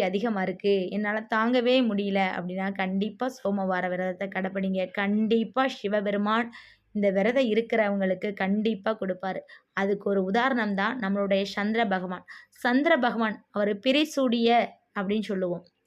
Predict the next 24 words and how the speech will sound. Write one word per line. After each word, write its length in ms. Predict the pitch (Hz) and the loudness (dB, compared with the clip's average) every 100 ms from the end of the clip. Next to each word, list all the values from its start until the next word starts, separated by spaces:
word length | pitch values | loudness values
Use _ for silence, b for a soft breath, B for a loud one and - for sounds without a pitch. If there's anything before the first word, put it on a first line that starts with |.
| b b b b - | b b b b -2
நம்ம 120 | 226 | 0
சிவபெருமான் 600 | 220 262 294 269 233 262 262 | 0 4 6 6 4 2 2
பிறை 200 | 247 285 | 2 2
சூடியிருப்பார். 640 | - 226 202 196 - 180 | 0 -2 -2 -2 -4 -4
அது 220 | - 190 196 | -2 -4 -2
எதுக்கு 360 | 202 269 - | -2 -2 -4
தெரியுமா? 460 | - 196 190 190 202 254 B B B B _ - | -2 -2 0 0 -2 -4 B B B B _ -2
சந்திர 300 | 247 285 349 | 2 4 4
பகவான் 460 | 262 226 233 233 277 | 2 2 2 2 0
தன்னுடைய 400 | - 226 233 226 220 | 0 2 4 4 2
சாபத்தை 580 | 233 233 277 302 - 226 | 2 2 2 0 -2 0
நீக்கி 400 | 226 247 240 269 | 2 0 0 -4
சோமவார 680 | 277 285 320 330 262 240 247 220 | 2 4 4 4 2 4 2 2
விரதம் 280 | 220 226 | 2 2
இருந்தனால 440 | 208 226 233 208 196 | 4 2 2 2 0
தான் 140 | 226 | -2
அவர் 140 | 208 202 | -4 -2
சாப-, 380 | 208 247 247 - | 0 2 0 -2
சாபமே 460 | 220 226 240 240 | -2 0 2 2
நீங்குச்சு 480 | 226 226 226 220 220 196 | 0 2 0 -2 -2 -4
அப்படின்னு 320 | 185 190 196 | -2 -6 -4
சொல்லி 220 | 196 196 | -2 -2
ஐதீகம் 440 | 196 190 190 190 190 | -2 -4 -4 -6 -6
சொல்லுது. 260 | 180 180 | -6 -6